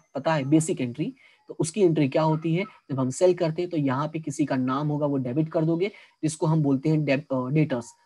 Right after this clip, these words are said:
राइट, या तो आपने पैसे रिसीव किया होगा, ओके, to sell।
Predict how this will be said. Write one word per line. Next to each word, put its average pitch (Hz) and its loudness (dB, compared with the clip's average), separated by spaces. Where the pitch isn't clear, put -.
राइट, 233 2
या 156 4
तो 160 2
आपने 180 0
पैसे 143 -2
रिसीव 156 2
किया 120 -6
होगा, 107 -14
ओके, 226 -2
to 240 4
sell। 120 -4